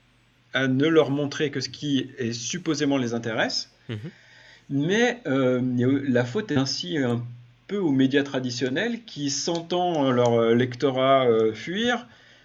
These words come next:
Speaker 1: se sont mis à, à extrémiser leurs propos, à faire des choses de plus en plus, euh, sensationnelles, simplement parce qu'ils perdaient, euh,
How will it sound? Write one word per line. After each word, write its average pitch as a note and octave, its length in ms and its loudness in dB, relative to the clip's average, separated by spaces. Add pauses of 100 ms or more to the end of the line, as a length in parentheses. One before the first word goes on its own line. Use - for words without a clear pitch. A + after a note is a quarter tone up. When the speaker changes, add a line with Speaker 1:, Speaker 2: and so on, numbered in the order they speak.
(140)
Speaker 1:
se - 120 -8
sont C#3 180 0
mis D3 140 2
à, A#2 480 4 (720)
à C3 160 0
extrémiser D#3 480 0
leurs C#3+ 160 2
propos, D3 480 0
à D3 80 0
faire C3 140 -4
des B2 80 -4
choses C3 160 -6
de C3 60 0
plus C3 200 -6
en C3 80 -6
plus, D3 240 -4
euh, B2+ 140 2
sensationnelles, D3+ 720 -2 (480)
simplement C#3+ 420 0
parce E3+ 160 -4
qu'ils C#3 420 0
perdaient, B2 360 4
euh, A2+ 500 4